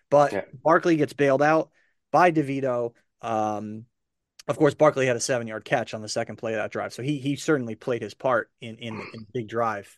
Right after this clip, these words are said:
Speaker 1: there at the end. Um, got him a little closer from the twenty-two with a four-yard run to the eighteen. And, uh, you know, look, I, I, I worked, this is a fascinating end of the game. I didn't think we'd be sitting here on December the twelfth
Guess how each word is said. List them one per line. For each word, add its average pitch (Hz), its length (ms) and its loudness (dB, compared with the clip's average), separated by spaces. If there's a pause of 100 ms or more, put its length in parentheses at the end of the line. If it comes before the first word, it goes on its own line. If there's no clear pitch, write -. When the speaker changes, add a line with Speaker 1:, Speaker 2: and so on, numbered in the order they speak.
(120)
Speaker 1:
there 120 220 -4
at 104 80 -12
the 110 180 -8
end. 107 320 -10 (480)
Um, 104 300 -12
got 127 220 -2
him 127 100 -4
a - 20 -2
little 127 220 0
closer 139 440 -2
from 123 120 -10
the 113 80 -8
twenty-two 123 500 -6
with 113 120 -4
a 110 40 -12
four-yard 113 400 -4
run 113 200 -6
to 107 40 -12
the 104 140 -8
eighteen. 151 420 -2 (460)
And, 139 280 0
uh, 135 340 2
you 214 100 -4
know, 214 100 2
look, 277 220 6
I, 156 200 2 (220)
I, 160 340 2 (300)
I 147 120 -2
worked, 185 220 4
this 214 200 -6
is 214 60 -2
a 175 40 -2
fascinating 208 580 2
end 185 100 4
of 160 40 0
the 156 60 2
game. 202 200 0
I 156 100 4
didn't 190 200 -2
think 175 220 -4
we'd 160 140 -2
be 143 80 -6
sitting 165 240 -4
here 160 100 -2
on 151 80 -4
December 147 300 -4
the 131 80 -2
twelfth 175 500 2